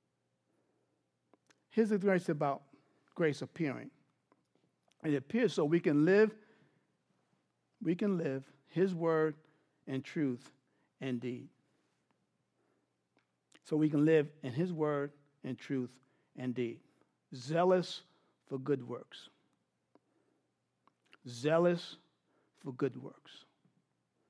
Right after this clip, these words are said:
Zealous for good works. Can I remember that?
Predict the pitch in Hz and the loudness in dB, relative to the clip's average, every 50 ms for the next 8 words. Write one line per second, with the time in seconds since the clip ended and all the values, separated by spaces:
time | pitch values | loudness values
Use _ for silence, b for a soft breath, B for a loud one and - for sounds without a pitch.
0 | _ _ _ _ _ _ _ _ _ _ _ _ _ _ _ _ _ 139 120 113 | _ _ _ _ _ _ _ _ _ _ _ _ _ _ _ _ _ -20 -18 -6
1 | 123 143 147 160 160 170 170 165 165 - - - - _ _ _ _ _ _ _ | -2 0 2 2 4 4 2 2 0 -6 -12 -16 -20 _ _ _ _ _ _ _
2 | _ _ _ _ _ _ - 135 123 135 135 117 117 98 87 82 - - - - | _ _ _ _ _ _ -12 -12 -8 -8 -8 -10 -10 -14 -18 -18 -18 -20 -20 -20
3 | - - _ _ _ _ _ _ _ _ _ _ _ _ _ _ _ _ _ _ | -20 -20 _ _ _ _ _ _ _ _ _ _ _ _ _ _ _ _ _ _
4 | _ _ _ _ _ _ _ _ _ _ _ _ _ _ _ _ _ _ _ _ | _ _ _ _ _ _ _ _ _ _ _ _ _ _ _ _ _ _ _ _
5 | _ _ _ _ _ _ _ _ _ _ _ _ _ _ _ _ _ _ _ _ | _ _ _ _ _ _ _ _ _ _ _ _ _ _ _ _ _ _ _ _
6 | _ _ _ _ _ _ _ _ _ _ - - 135 127 127 131 131 123 120 127 | _ _ _ _ _ _ _ _ _ _ -12 -8 -6 -4 -4 -4 -6 -8 -10 -14
7 | - - | -18 -20